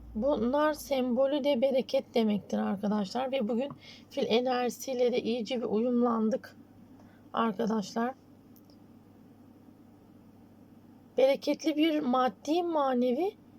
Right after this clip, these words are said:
arkadaşlar, bereketli bir döneme,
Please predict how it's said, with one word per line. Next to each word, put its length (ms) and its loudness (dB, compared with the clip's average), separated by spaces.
arkadaşlar, 800 -2
bereketli 680 -2
bir 180 -2
döneme, 500 2